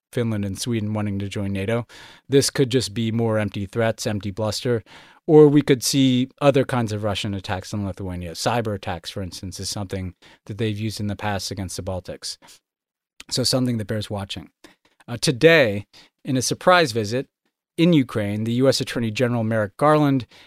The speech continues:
has visited to offer support to some of the nascent efforts, uh, to hold Russia accountable for war crimes. The U S Justice Department obviously has a lot of expertise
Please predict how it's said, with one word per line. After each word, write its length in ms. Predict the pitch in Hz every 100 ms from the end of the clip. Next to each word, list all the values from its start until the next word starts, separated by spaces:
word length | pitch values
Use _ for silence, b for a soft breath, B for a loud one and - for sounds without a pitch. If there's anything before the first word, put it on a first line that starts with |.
| B
has 180 | 127 117
visited 580 | 131 120 127 123 113 - b -
to 100 | -
offer 340 | 131 127 123
support 640 | - 117 - 143 135 131 _ b b -
to 140 | 127
some 280 | 117 143 127
of 100 | 120
the 340 | 117 113 113 107 _ -
nascent 420 | 120 127 - 123
efforts, 560 | 123 - 117 - - - -
uh, 200 | 113 104
to 160 | - 110
hold 380 | - 135 123 113
Russia 280 | 120 110 110
accountable 460 | - 123 120 107
for 160 | 104 92
war 300 | 95 120 143
crimes. 560 | - 139 135 139 - - B B B -
The 160 | 110
U 260 | 117 139 143
S 180 | 127 -
Justice 340 | 127 - 120
Department 340 | - 135 113 113
obviously 280 | 110 -
has 120 | 117 107
a 60 |
lot 140 | 110 104
of 80 |
expertise 840 | 98 - 95 - 147 139 135 123